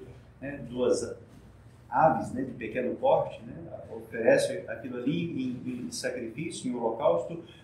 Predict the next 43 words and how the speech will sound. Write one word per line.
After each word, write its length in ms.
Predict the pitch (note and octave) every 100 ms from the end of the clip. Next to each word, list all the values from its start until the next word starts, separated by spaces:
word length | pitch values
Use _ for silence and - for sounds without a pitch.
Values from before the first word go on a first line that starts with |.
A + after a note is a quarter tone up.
| - -
pela, 540 | C3+ B2+ A2 - - - - - - - - - - - - - - - -
pelo 180 | B2
resgate 640 | B2 A2+ - B2 E3 - A2+
do 140 | A2+
primogênito, 680 | A2 A#2 G#2+ C#3 D3 A2+ - - - -
é 40 |
outra 220 | A#2+ A#2 A2
coisa, 220 | C#3+ A#2
né, 120 | B2
o 80 | -
primeiro 360 | A#2+ D#3 -
filho 240 | - D3 C3
que 60 |
nascesse 480 | A#2+ - D3 D3 -
e 20 | -
tal, 200 | C#3 -
tinha 160 | B2
que 60 | A#2+
ser 140 | B2+
resgatado 680 | B2+ B2+ A2+ - C3+ - -
no 60 | -
templo, 240 | - - B2+
né, 200 | E3 D#3
ou 400 | D#3 - - - B2+
oferecido 460 | B2 C3 C#3+ B2+
ao 60 | A#2
Senhor, 360 | - - E3 D3
né. 160 | E3 - -
Então 120 | - D#3+
é, 240 | D#3 -
é 260 | - B2+ C#3+
outra, 920 | D3+ - - - D#3+ C#3 - G2+ - - - - -
outro 220 | C#3 C#3
paradoxo, 640 | D#3 F#3 - E3+ F3+ B2+ C#3+
né, 120 | D#3
porque 240 | D#3+ -
Nosso 320 | B2+ - -
Senhor 260 | C#3 C#3 E3+
é 60 | E3+
o 120 | E3+
próprio 460 | - F#3+ - B2+
Deus, 380 | - - - -
né, 100 | -